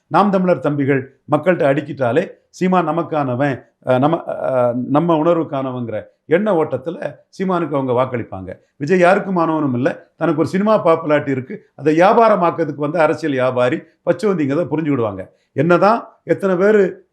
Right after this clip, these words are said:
அ, ஊடகத்துல வந்து கூத்து கட்டி அடிச்சு என்ன பண்ணாலும், ம், சாதாரண ஓட்டர்ஸுக்கு தெரியும். அப்ப இந்த கம்பேரிசன் சீமான பெரிய அளவுக்கு தூ-, தூக்கும். இந்த நாம் தமிழர் சாதாரண கேடர்ல இருந்து, அ, நிர்வாகிகள்ல இருந்து, வேட்பாளர்கள்ல இருந்து, அ,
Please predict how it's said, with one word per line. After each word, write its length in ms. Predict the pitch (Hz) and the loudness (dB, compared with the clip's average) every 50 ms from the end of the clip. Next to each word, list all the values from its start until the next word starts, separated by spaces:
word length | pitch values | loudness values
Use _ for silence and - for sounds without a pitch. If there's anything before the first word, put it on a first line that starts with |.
| - 175 165 | -4 0 2
அ, 40 | |
ஊடகத்துல 500 | 156 160 180 190 190 185 180 180 170 165 | 2 4 4 4 4 2 2 2 2 4
வந்து 220 | 156 165 160 165 - | 4 2 0 -2 -4
கூத்து 240 | 160 185 135 175 147 | -4 -4 -4 -2 -2
கட்டி 220 | 165 151 131 160 | -2 -2 0 0
அடிச்சு 260 | 156 151 147 131 151 | -2 -2 -2 -2 0
என்ன 240 | 156 156 165 180 127 | 0 0 2 0 0
பண்ணாலும், 560 | 120 135 123 113 113 120 143 190 254 - - _ _ _ _ | 0 -2 -2 -2 0 -2 -2 -2 -6 -10 -18 _ _ _ _
ம், 200 | - 127 127 123 123 127 - _ _ _ _ _ _ _ | -8 -6 -4 -4 -6 -8 -12 _ _ _ _ _ _ _
சாதாரண 520 | - - 180 202 220 214 226 220 202 196 170 | 0 2 4 6 6 6 6 4 4 4 4
ஓட்டர்ஸுக்கு 540 | 170 214 208 202 190 147 - 180 170 165 | 2 2 2 2 0 -2 -2 -4 -6 -4
தெரியும். 320 | - - 135 117 113 101 - - _ _ _ _ | -2 0 0 0 -2 -4 -6 -10 _ _ _ _
அப்ப 220 | - - - 214 214 | -10 -6 -2 0 2
இந்த 140 | 208 196 175 | 2 4 4
கம்பேரிசன் 640 | 135 196 220 240 254 254 240 - - 247 262 285 277 - _ _ _ - - | 4 4 4 4 6 4 4 4 2 0 0 0 -2 -6 _ _ _ -6 0
சீமான 380 | 233 240 214 208 202 202 208 165 | 2 2 4 4 4 2 2 2
பெரிய 260 | - 196 202 208 190 | 2 2 4 6 6
அளவுக்கு 400 | 180 175 175 170 180 - - 160 | 4 4 4 2 0 -2 -4 -6
தூ-, 140 | 170 - 123 | -8 -8 -4
தூக்கும். 460 | 156 175 160 - - 196 226 - - - _ _ _ _ _ _ | -4 -2 -2 -2 0 -2 -2 -2 -4 -14 _ _ _ _ _ _
இந்த 240 | 123 120 120 120 123 - | 0 2 2 2 2 2
நாம் 260 | 131 151 190 208 202 | 4 4 4 6 6
தமிழர் 420 | 180 190 180 175 170 160 147 147 | 4 4 4 4 4 4 2 2
சாதாரண 580 | - - 160 170 190 190 202 202 196 190 180 - - | 0 -2 0 2 2 4 4 4 2 2 -2 -2 0
கேடர்ல 400 | 170 175 185 185 185 165 160 151 | 0 0 0 0 -2 -4 -4 -4
இருந்து, 460 | 139 131 143 160 190 226 180 - _ _ _ _ _ _ 143 | -6 -6 -6 -6 -6 -8 -8 -10 _ _ _ _ _ _ -2
அ, 40 | 143 135 131 127 123 120 131 127 - | 2 2 4 4 2 0 -2 -4 -2
நிர்வாகிகள்ல 500 | 147 175 190 214 214 208 190 170 147 139 | 0 2 2 4 2 2 2 2 0 0
இருந்து, 260 | 139 143 175 208 214 | -2 -2 -4 -4 -2
வேட்பாளர்கள்ல 720 | 170 185 202 196 - 190 180 175 165 156 151 143 131 127 | 0 -2 -2 -2 -2 -2 0 0 0 0 -2 -2 -2 -2
இருந்து, 540 | 123 123 127 139 160 165 220 226 - - _ _ _ _ _ - | -2 -2 -4 -4 -4 -2 -4 -4 -4 -8 _ _ _ _ _ -2
அ, 220 | 135 135 131 131 | 0 2 2 2